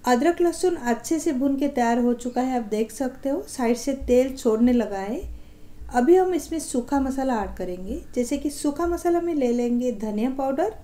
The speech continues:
यह मैंने धनिया पाउडर ले लिया है एक बड़ा चम्मच। उसके साथ ले लेंगे मिर्ची पाउडर, स्वाद के हिसाब से आप ले सकते हो।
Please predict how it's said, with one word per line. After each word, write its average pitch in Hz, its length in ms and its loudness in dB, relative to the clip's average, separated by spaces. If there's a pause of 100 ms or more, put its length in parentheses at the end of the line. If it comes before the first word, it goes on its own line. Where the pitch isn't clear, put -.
(800)
यह 285 160 4
मैंने 330 180 2
धनिया 277 320 2
पाउडर 294 240 0
ले 285 200 2
लिया 294 160 0
है 302 100 2
एक 254 340 -2
बड़ा 220 220 2
चम्मच। 214 600 -6 (300)
उसके 277 260 2
साथ 349 260 2
ले 320 80 2
लेंगे 349 260 -2
मिर्ची 277 420 0
पाउडर, 190 440 -8
स्वाद 294 360 -2
के 370 60 4
हिसाब 339 280 2
से 339 140 -4
आप 302 180 -2
ले 220 160 -2
सकते 226 380 -6
हो। 226 140 0